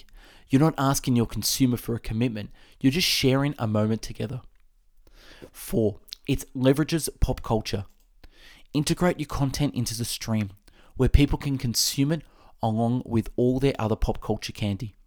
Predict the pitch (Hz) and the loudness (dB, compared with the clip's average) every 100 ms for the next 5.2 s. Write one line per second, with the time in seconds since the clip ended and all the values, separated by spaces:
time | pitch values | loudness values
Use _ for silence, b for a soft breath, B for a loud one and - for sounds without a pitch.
0 | _ _ - - b b b - 127 135 | _ _ -20 -20 b b b -8 -4 -2
1 | - 113 107 - - - 113 104 107 104 | 0 2 2 0 -4 -2 2 2 2 0
2 | 95 - - _ b b b b b - | 0 -4 -16 _ b b b b b -6
3 | 117 143 185 - 139 135 143 139 - 127 | 8 8 8 6 6 6 2 -2 2 4
4 | 135 127 123 117 120 - - 110 113 107 | 4 2 0 0 0 -4 -8 -2 -2 0
5 | 104 | -2